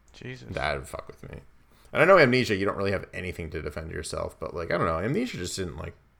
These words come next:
Speaker 2: get to me, you know?
Speaker 1: Oh, it got to me big time. Like, you know, you see all the jokes about people who are like, "Ho, ho, zero minutes played on record. Check it out, guys, on Steam. I'm so brave." But, like,
Speaker 2: Yeah.
Speaker 1: actually playing that game, you know, if you're alone and you're playing it in the dark, like, you know, you try to set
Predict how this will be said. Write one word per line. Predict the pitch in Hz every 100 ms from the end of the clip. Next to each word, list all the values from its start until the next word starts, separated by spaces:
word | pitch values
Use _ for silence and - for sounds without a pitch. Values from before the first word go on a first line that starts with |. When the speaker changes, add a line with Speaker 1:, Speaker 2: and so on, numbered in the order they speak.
| _ _ -
Speaker 2:
get | - -
to | 90
me, | 87 82 _ _
you | 92
know? | 92 101 - - - - - -
Speaker 1:
Oh, | 123 117
it | 120
got | 131 135
to | -
me | 110
big | 104 107
time. | - 107
Like, | 131 151
you | 190
know, | 180
you | 175
see | 185 220
all | 202
the | 185
jokes | 135 143 135
about | 135 120
people | 135 127 123
who |
are | 127
like, | 123 151
"Ho, | 151
ho, | 139 143 127 - -
zero | 131 156 156 147
minutes | 151 147 -
played | 160 147
on | 139 135
record. | 143 143 123
Check | 143 131
it | 135
out, | 139
guys, | 135 127 123
on | 120
Steam. | - - 131
I'm | 123 117
so | 131
brave." | 117 120 127 113 - - - - -
But, |
like, | 147 165
Speaker 2:
Yeah. | 82 87 - - -
Speaker 1:
actually | 175 214 233 190
playing | - 175 190
that | 175 147
game, | 180 226 202 165 156 - - -
you | 156
know, | 156
if | 151 -
you're | 175 156
alone | 131 120 165 208 151 156
and | 131 135
you're | 131
playing | - 143 139
it | 135
in | 127
the | 120
dark, | 147 160 127
like, | 117 -
you | 127
know, | 117
you | 113
try | 113 123
to | 117
set | - 123